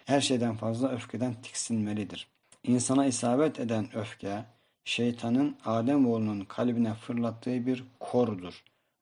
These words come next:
Öfke anında lanetlenmiş şeytan orada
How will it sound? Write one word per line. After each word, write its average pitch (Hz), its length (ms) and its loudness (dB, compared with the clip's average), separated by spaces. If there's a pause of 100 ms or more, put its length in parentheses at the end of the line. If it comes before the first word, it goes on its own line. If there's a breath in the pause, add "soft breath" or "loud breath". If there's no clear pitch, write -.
(120)
Öfke 117 320 -2
anında 120 420 4
lanetlenmiş 113 960 0
şeytan 120 640 -2 (360 loud breath)
orada 113 340 0